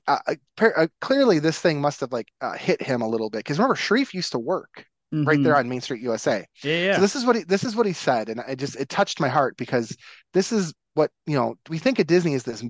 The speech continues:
Speaker 1: ginormous organization, but you gotta remember, there are still people who work
Speaker 2: Mm-hmm.
Speaker 1: there, and, and I love this. So, so what he said, "I worked in the confectionery,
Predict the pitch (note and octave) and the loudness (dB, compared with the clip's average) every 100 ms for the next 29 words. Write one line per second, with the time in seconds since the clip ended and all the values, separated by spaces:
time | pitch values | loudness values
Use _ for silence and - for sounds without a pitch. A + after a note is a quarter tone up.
0 | - - B2+ B2 C#3 C3 C#3 B2+ _ _ | -10 -8 -4 0 2 4 2 0 _ _
1 | _ C3+ C#3 D3+ C#3+ D3 D#3+ E3 B2 G#2+ | _ 2 4 2 2 4 4 4 0 -4
2 | - - _ _ _ _ _ _ C#3 C3 | -14 -18 _ _ _ _ _ _ -6 -4
3 | B2+ A#2 G#2 G2+ - C3 C#3 D#3 _ _ | -6 -8 -12 -14 -14 -12 -12 -14 _ _
4 | _ _ - C#3 A#3+ D#4 G#3+ C#3 A#3 F#3+ | _ _ -8 0 4 6 6 6 4 2
5 | G#3 G#3 - A#3+ A#3 E2 C2 _ _ D3+ | 0 0 -2 -4 -4 -6 -14 _ _ -2
6 | D#3+ F3 C3 C3+ C3+ D#3 - C3+ B2+ - | 0 0 0 -4 -4 -8 -2 0 0 -2
7 | C3+ B2 C3+ D#3 A#2 G2 - B2 - - | -4 0 4 4 2 -4 -4 -4 -6 -20
8 | - - G#3 F3+ A2+ - - _ _ D3+ | -10 2 4 4 0 -4 -16 _ _ -2
9 | D3+ A3 D4 C#4+ C4+ A3+ B2 - A2 G#2 | 2 0 0 -4 -4 -4 -4 -6 -12 -12
10 | G#2 | -14